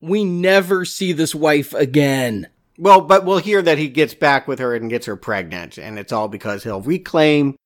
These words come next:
Speaker 2: his F B I job he should have never had to leave behind. So Darren McGavin eventually pulls him in. The Sting house is like a marriage counselor's office. That's kind of funny, 'cause he is trying to save his
Speaker 1: <laughs>
Speaker 2: marriage. And what does Arnold say? "Do I look like Dirty Harry?"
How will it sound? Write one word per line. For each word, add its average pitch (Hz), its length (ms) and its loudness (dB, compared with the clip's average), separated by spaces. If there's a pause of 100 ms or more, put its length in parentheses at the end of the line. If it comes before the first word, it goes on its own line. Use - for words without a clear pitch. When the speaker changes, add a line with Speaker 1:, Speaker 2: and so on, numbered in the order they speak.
(120)
Speaker 2:
his 139 240 -6
F 160 220 -4
B 151 100 0
I 139 160 2
job 123 340 -2
he 131 120 -4
should 123 180 -6
have 123 80 -4
never 135 380 -2
had 117 400 -6 (300)
to 147 100 -2
leave 147 340 4
behind. 104 640 -6 (280)
So 185 500 2 (220)
Darren 220 320 6
McGavin 185 420 4
eventually 170 640 2 (120)
pulls 180 340 0
him 160 140 2
in. 143 340 2 (220)
The 143 100 -6
Sting 185 360 2
house 151 340 2
is 131 160 -8
like 131 160 -4
a 123 40 -4
marriage 139 400 2
counselor's 117 440 -4
office. 92 400 -6
That's - 180 -6
kind 95 180 -4
of 80 120 -12
funny, 85 340 -10
'cause 92 160 -10
he 107 140 -12
is 110 160 -12
trying - 240 -2
to 107 40 -10
save 160 220 -2
his 160 180 -4
Speaker 1:
<laughs> - 0 -
Speaker 2:
marriage. 139 600 2 (240)
And 175 480 0
what 202 220 0
does 202 120 0
Arnold 190 300 2
say? 180 240 2
"Do 185 200 0
I 185 120 6
look 180 280 2
like 180 200 2
Dirty 151 320 -2
Harry?" 101 480 -8